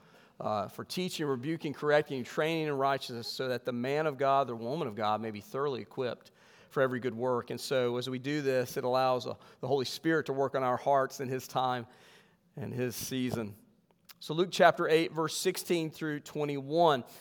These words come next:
uh, hear God's Word this morning. Jesus says, falling upon, uh,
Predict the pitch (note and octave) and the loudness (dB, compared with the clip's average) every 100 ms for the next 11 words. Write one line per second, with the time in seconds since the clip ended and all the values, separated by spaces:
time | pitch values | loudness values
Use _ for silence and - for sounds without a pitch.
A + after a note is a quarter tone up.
0 | - - C3+ A#2+ D3+ C#3 D3 C#3 B2 C#3 | -20 -6 -4 0 0 6 6 6 4 2
1 | C3+ B2+ - D3+ D3+ B2 G2 - _ _ | 2 0 -2 2 4 2 -6 -18 _ _
2 | _ _ _ - - - B2+ D#3 C3 C#3+ | _ _ _ -20 -20 -12 -4 -4 -2 -4
3 | - D#3+ D3 A#2+ G#2 - - _ _ _ | 2 6 6 6 0 -8 -10 _ _ _
4 | _ _ _ - - - D3 D#3+ E3 D#3 | _ _ _ -20 -20 2 6 8 6 4
5 | - D3+ D3 D3+ - - - _ B2 A#2 | 2 4 4 2 -6 -20 -20 _ -14 -12
6 | A#2 | -14